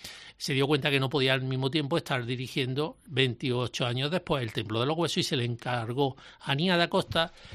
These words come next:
que había dirigido ya una película, Candyman, de terror, y decían que le iba a dar un toque de frescura a esta nueva entrega de la saga. Eh, viene precedida de muy buenas críticas,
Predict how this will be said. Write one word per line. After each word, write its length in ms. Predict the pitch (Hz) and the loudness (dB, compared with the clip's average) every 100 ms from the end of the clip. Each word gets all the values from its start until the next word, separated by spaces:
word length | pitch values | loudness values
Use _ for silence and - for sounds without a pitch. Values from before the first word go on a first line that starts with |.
| - | -10
que 120 | - | -2
había 180 | 175 202 | 0 2
dirigido 480 | 214 196 - 202 185 | 2 0 0 2 2
ya 300 | 175 180 170 | 2 2 2
una 220 | 165 165 | 0 -4
película, 640 | 156 151 156 160 147 143 127 - - | -4 -4 -4 -2 0 0 -4 -14 -8
Candyman, 720 | - 170 147 131 147 180 156 143 | 0 0 0 0 2 2 2 -4
de 140 | 120 | -4
terror, 460 | 123 131 175 170 170 | -4 0 2 2 -2
y 300 | 151 127 123 | -6 -2 -2
decían 420 | 123 117 - 151 | -2 -4 -4 -4
que 180 | 147 143 | 0 0
le 140 | 127 | 0
iba 160 | 135 143 | -2 0
a 60 | 139 | 0
dar 160 | 131 | 0
un 100 | 123 | 0
toque 260 | 120 139 127 | 0 0 2
de 140 | 120 | 0
frescura 920 | - 127 117 - - 135 139 135 113 110 | -2 -4 -6 -4 0 2 4 2 2 0
a 80 | |
esta 680 | 110 107 - 127 113 107 98 - - - - - - | 0 -4 -6 -2 0 0 -4 -10 -16 -16 -16 -16 -4
nueva 480 | 147 139 156 151 139 | 2 6 6 6 4
entrega 500 | 120 - 147 131 117 | 2 0 2 2 2
de 80 | 107 | 0
la 80 | 101 | -2
saga. 320 | 123 104 107 - - - - - | -4 -6 -8 -14 -18 -18 -20 -12
Eh, 340 | 170 143 135 | 2 4 4
viene 520 | 123 151 165 160 151 | 6 6 8 8 6
precedida 720 | 139 135 - 151 151 156 131 | 6 0 0 0 2 2 2
de 400 | 120 123 120 120 113 | 0 -2 0 -2 -2
muy 220 | 120 120 | 0 2
buenas 320 | 107 117 131 | 0 -2 -4
críticas, 500 | - 196 214 226 233 | -4 -4 0 2 0